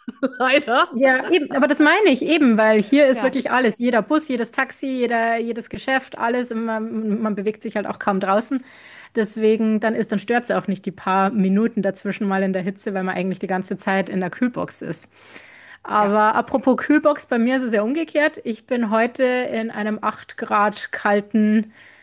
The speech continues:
Speaker 2: äh, also mein Bett selber war ein bisschen wärmer, <laughs> ja, aber, äh, äh, Zimmer quasi aufgewacht, weil hier ist ja Winter, ne? Und jetzt wird's immer kälter. Tagsüber kriegen wir zwar die dreißig Grad und alles so, also da haben wir wahrscheinlich die gleichen Temperaturen wie ihr.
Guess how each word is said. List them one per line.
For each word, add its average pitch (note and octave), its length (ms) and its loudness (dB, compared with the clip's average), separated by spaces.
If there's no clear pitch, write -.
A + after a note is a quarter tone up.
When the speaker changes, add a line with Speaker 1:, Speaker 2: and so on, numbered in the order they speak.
Speaker 2:
äh, G3 440 -2
also F3+ 120 -8
mein D#3 160 -4
Bett F3+ 180 0
selber F#3+ 320 2
war F3+ 100 4
ein F#3+ 60 2
bisschen G3+ 260 2
wärmer, A3 260 4
<laughs> - 20 6
ja, D4 320 4
aber, A3+ 340 2
äh, A3 460 -2
äh, G#3+ 120 -6
Zimmer C4 300 4
quasi F#3+ 400 -4
aufgewacht, G3+ 560 -6
weil G#3+ 120 -2
hier G#3 140 -2
ist G#3+ 80 -6
ja C4+ 140 0
Winter, G3 320 -4
ne? A3 240 -4
Und G#3 220 -4
jetzt G#3 160 -8
wird's G3+ 260 -6
immer F#3+ 200 -2
kälter. G3+ 460 0
Tagsüber A3+ 400 -2
kriegen A#3+ 260 0
wir C4+ 120 0
zwar C4+ 180 -2
die B3+ 100 -2
dreißig B3 460 -2
Grad B3 280 -2
und B3 100 -6
alles A#3+ 280 -4
so, B3+ 60 -2
also A3 200 -4
da G#3+ 140 -2
haben G#3 140 0
wir G#3 80 -2
wahrscheinlich G3 240 -4
die G#3+ 80 -6
gleichen G3 260 -2
Temperaturen G#3 640 -2
wie G3 80 -2
ihr. A3+ 200 -2